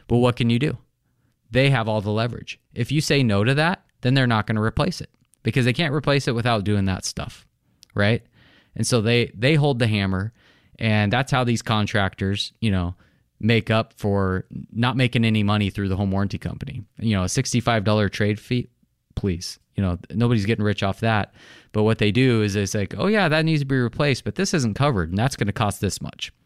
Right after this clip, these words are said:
You know, and that's why they like working for these home warranty companies. So while these tenants were extremely cool and dealt with it, we couldn't charge them rent for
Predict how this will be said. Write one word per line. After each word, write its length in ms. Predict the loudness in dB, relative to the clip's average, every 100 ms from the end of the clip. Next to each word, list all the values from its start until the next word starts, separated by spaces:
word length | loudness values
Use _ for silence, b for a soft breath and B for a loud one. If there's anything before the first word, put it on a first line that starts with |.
| _
You 140 | -4 0
know, 80 | 2
and 100 | 2
that's 220 | 0 0
why 240 | 2 2
they 140 | 2 0
like 340 | 0 -2 -6
working 360 | -4 -2 -2 -2
for 160 | 0
these 180 | -2 -2
home 160 | -4 -4
warranty 320 | -8 -8 -6
companies. 560 | -6 -6 -8 -12 -14 -20 _ _ _ _ _ _
So 160 | 0 2
while 120 | 4
these 200 | 2 2
tenants 420 | 2 2 2 0
were 380 | -2 0 -2 -4
extremely 520 | -8 -4 0 2 2
cool 580 | 0 0 2 2 -2 -8 _
and 180 | -2 0
dealt 200 | 0 0
with 160 | -2 0
it, 220 | -2 -2 _ _ _ _ _ _
we 100 | -2
couldn't 260 | 2 0 2
charge 240 | 2 2
them 160 | 2 0
rent 300 | 0 -2 -6
for 500 | -4 -2 0 -2